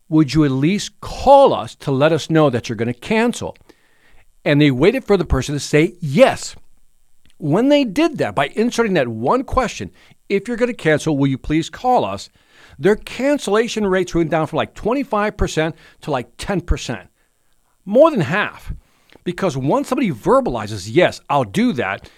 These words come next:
that's a micro commitment. So notice in here, there's three micro commitments, three yeses when you go through the script. And again, what I love about this is that if you use this strategy, you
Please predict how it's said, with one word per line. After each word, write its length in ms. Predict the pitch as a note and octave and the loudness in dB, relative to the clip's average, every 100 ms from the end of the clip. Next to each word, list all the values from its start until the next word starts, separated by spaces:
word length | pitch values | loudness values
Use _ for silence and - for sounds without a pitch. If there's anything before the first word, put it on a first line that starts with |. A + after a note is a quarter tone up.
| _ | _
that's 220 | D3+ C#3+ C3 | -6 -6 -4
a 40 | |
micro 500 | B2 B2 C#3 - B2 | -2 0 -2 -4 -10
commitment. 640 | - G#2+ C#3 F3 - G2 | -10 -6 -6 -6 -10 -14
So 100 | B2+ | -10
notice 380 | A2+ C#3+ A#3+ B3 | -6 -2 -2 -4
in 100 | G#3 | -6
here, 240 | F3 D3 - - - | -2 -4 -4 -18 -12
there's 160 | D3 | -10
three 560 | - - G3 A#3 C#4 C4+ | -10 -14 -4 -2 0 -2
micro 500 | F#3 C#3+ D#3+ F3 F#3+ | -4 0 0 -2 -6
commitments, 540 | - D#3 E3 C#3+ A2 | -4 -4 -2 -4 -8
three 320 | - E3+ G#3+ B3 | -8 -8 -6 -4
yeses 640 | F3+ C3+ A#3 A3+ F#3 C3+ | -6 -4 -4 -4 -6 -6
when 140 | C#3 | -2
you 100 | C#3 | -2
go 220 | A#2+ A2+ A2+ | -2 -6 -6
through 140 | C#3+ | -10
the 80 | D#3 | -10
script. 380 | - G#3 - - - - - - | -4 -4 -4 -12 -20 -20 -20 -8
And 100 | G3+ | -2
again, 200 | G#3+ E3+ | 2 2
what 100 | D#3+ | 2
I 80 | D3+ | 0
love 260 | D3+ B3 D4+ | 0 0 0
about 280 | F#3+ B2 | 0 -2
this 180 | D3+ A#2+ | -4 -8
is 140 | E3+ C#3 | -6 -4
that 100 | C#3 | -6
if 100 | D3+ | -6
you 80 | |
use 300 | B2+ F#3 D4 | -6 -4 -4
this 140 | B3+ - | -6 -8
strategy, 400 | - F3 C3 C3 | -4 -2 -2 -6
you 200 | B2+ | -6